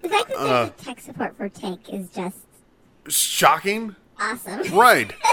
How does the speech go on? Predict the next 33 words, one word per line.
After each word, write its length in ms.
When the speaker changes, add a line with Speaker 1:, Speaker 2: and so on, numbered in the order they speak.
Speaker 2:
So 340
the 160
issues 400
that 220
they 120
were 180
facing 540
were 320
oil 320
leakages, 720
broken 380
compressors, 800
malfunctioning 840
turret 340
motors. 520
And 540
so 220
the, 400
the 160
Ukrainian 520
tanker 320
initially 680
posed 540
as 240
a 40
Russian, 520
but 180
ended 240
the 60
call 320
with 100
the 80
phrase, 560